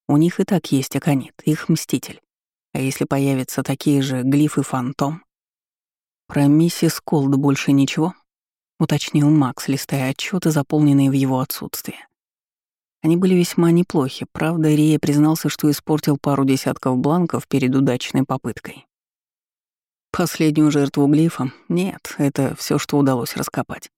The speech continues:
Если ее муж и был связан с лабораторией, то недостаточно долго,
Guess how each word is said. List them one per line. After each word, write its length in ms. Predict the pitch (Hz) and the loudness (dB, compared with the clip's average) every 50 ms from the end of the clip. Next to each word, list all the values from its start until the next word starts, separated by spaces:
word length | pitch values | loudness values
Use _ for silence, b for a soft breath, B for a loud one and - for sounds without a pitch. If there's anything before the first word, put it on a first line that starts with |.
| _ _ _ _ _ _ _ _ _ _ _ _ _ _ _ | _ _ _ _ _ _ _ _ _ _ _ _ _ _ _
Если 380 | - 160 139 143 156 - - 165 | -2 0 0 0 0 0 2 2
ее 240 | 160 156 156 156 156 | 4 4 4 4 4
муж 240 | 160 160 151 - 151 | 4 4 2 2 0
и 40 | |
был 200 | 143 143 160 185 | 0 0 0 0
связан 440 | 190 - - 180 170 165 160 160 156 | -2 -2 0 0 2 2 2 2 0
с 120 | 147 - - | 0 0 -2
лабораторией, 640 | 147 143 143 147 143 - 151 143 139 135 131 127 | -2 0 0 -2 -2 0 0 2 2 2 0 0
то 240 | - - - 165 175 | -2 -2 -2 0 2
недостаточно 840 | 170 156 143 139 139 139 - - 147 - - - - - 156 147 143 | 4 4 4 4 2 0 -2 -4 -4 -4 -4 -6 -4 0 2 2 2
долго, 380 | 147 143 120 113 82 - - | 2 2 0 -2 -6 -10 -16